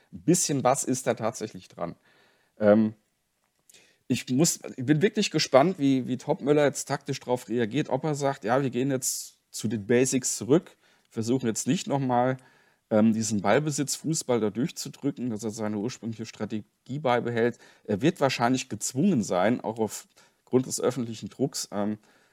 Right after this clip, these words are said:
ein bisschen klassischer zu spielen,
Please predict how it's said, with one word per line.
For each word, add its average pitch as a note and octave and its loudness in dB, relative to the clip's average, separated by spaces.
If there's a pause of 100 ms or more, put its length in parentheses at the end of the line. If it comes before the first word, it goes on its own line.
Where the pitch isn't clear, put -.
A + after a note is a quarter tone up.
(160)
ein G2 -18
bisschen B2+ 0 (760)
klassischer D3 0
zu - -4
spielen, D3 -2